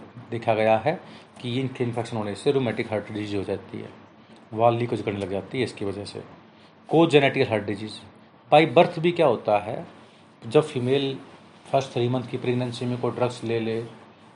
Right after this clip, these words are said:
या कोई ड्रिंक कर ले, स्मोकिंग कर ले, तो उसकी वजह से बच्चे के अंदर जेनेटिकल डिजीज हो जाती हैं, ठीक है ना, या ज़्यादा बीपी हो जाए तो इसको बोलते हैं कोजेनिटल हार्ट डिजीज। नेक्स्ट आता है ओइडिमा,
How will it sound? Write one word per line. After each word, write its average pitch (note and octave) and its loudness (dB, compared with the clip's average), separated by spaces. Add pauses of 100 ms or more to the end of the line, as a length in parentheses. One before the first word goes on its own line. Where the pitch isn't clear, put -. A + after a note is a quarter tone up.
या A#2+ -2
कोई A#2 -2 (640)
ड्रिंक A#2+ -4
कर A#2 -2
ले, A2+ -2 (120)
स्मोकिंग A#2+ -4
कर A2+ -2
ले, A2 -4
तो B2 -6
उसकी B2 -8
वजह A#2 -4
से A#2 -6
बच्चे A#2+ -6
के A2 -10
अंदर G#2+ -6
जेनेटिकल A#2+ -6
डिजीज A2 -8
हो B2 -2
जाती G#2 -6
हैं, G2+ -12 (680)
ठीक C3 -6
है B2+ -4
ना, C3 -4
या A#2+ 0
ज़्यादा A#2+ 2
बीपी A#2 -4
हो G#2+ -2
जाए A2+ -4 (640)
तो B2+ -4
इसको B2 -2
बोलते G#2+ -4
हैं C#3 -4 (160)
कोजेनिटल A#2 0 (500)
हार्ट A2 2
डिजीज। G2 -8 (600)
नेक्स्ट C#3 0
आता B2+ 2
है - 0
ओइडिमा, B2 2